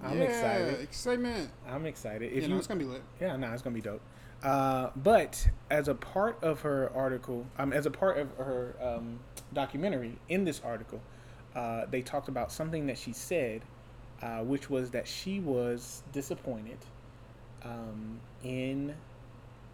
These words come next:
Speaker 1: black people. Uh, she didn't say those specific words. I will read, I will read the
Speaker 2: Excerpt.
Speaker 1: the excerpt, if I can.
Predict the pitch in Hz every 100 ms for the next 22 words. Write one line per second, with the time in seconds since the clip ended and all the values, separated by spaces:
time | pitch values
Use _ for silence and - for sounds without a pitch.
0 | 165 196 202 - 117 - - - - -
1 | - - - 127 123 120 117 117 - -
2 | 240 247 220 208 170 160 143 131 143 123
3 | 127 123 113 - - - - - - 151
4 | 160 139 135 147 160 156 151 - - -
5 | - - - - - - - - - -
6 | - - - 160 151 151 175 160 135 123
7 | 120 117 - - - - - - - -
8 | 139 - 156 - - - 147 131 165 -
9 | - 113 - 123 147 139 131 120